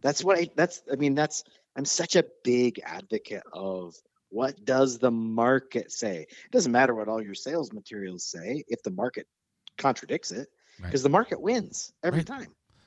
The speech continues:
Speaker 2: Yeah.
Speaker 1: And,
Speaker 2: You,
Speaker 1: and
Speaker 2: you
Speaker 1: I,
Speaker 2: can't
Speaker 1: I
Speaker 2: say
Speaker 1: love the
Speaker 2: you're
Speaker 1: fact
Speaker 2: something
Speaker 1: that
Speaker 2: unless you have
Speaker 1: Right.
Speaker 2: the stuff to back it up.
Speaker 1: Right. I mean, I, I have, I do stuff for radio and T V stuff. I gotta disclaim all kinds of crap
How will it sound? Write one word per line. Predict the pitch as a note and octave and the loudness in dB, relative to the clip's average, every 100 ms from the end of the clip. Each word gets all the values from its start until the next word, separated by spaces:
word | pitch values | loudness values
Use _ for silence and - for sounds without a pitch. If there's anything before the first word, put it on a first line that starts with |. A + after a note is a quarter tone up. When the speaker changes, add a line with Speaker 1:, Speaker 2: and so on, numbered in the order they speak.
| _ _ | _ _
Speaker 2:
Yeah. | C#3+ C#3 _ - | -8 -8 _ 0
Speaker 1:
And, | E3+ | 2
Speaker 2:
You, | F3+ | 4
Speaker 1:
and | E3 | 4
Speaker 2:
you | D#3 | 4
Speaker 1:
I, | F3+ | 6
Speaker 2:
can't | G3 F#3+ | 6 6
Speaker 1:
I | |
Speaker 2:
say | G3 - D#3+ | 4 6 8
Speaker 1:
love | |
the | D#3+ | 8
Speaker 2:
you're | C#3 A2+ | 6 6
Speaker 1:
fact | |
Speaker 2:
something | A2 G2 G#2 F#2+ | 6 6 4 4
Speaker 1:
that | |
Speaker 2:
unless | G2 G2 F#2+ G2 | 4 4 2 0
you | F#2+ | 0
have | F#2+ F#2+ | 2 2
Speaker 1:
Right. | F#2 C#4+ - | -2 -6 -6
Speaker 2:
the | - | -4
stuff | - F#2 - | 0 -2 -2
to | |
back | E2+ F2 - | -2 -2 -2
it | F2 | -4
up. | E2 - _ _ - | -4 -8 _ _ -10
Speaker 1:
Right. | A3+ - | -10 -6
I | F3 | 0
mean, | F3+ | 0
I, | F#3 F2+ | 0 -4
I | B2 F#3+ | -6 -4
have, | G3+ _ | -6 _
I | D3 | -8
do | F3 E3+ | -6 -8
stuff | - D#3+ D#3 - _ _ _ | -6 -4 -6 -10 _ _ _
for | B2+ A2+ G2+ | -6 -6 -4
radio | C3+ D3 C#3+ C3 | -2 0 0 0
and | A#2 | -4
T | - B2+ | -10 -10
V | B2+ | -8
stuff. | - - | -8 -6
I | F#3 | -4
gotta | E3+ | -4
disclaim | D#3 C3+ - C#3 C3+ C3 - | -4 -6 -4 -4 -4 -8 -8
all | C3 - - | -10 -10 -12
kinds | D3 C#3 | -8 -8
of | - | -10
crap | - D#2+ | -12 -14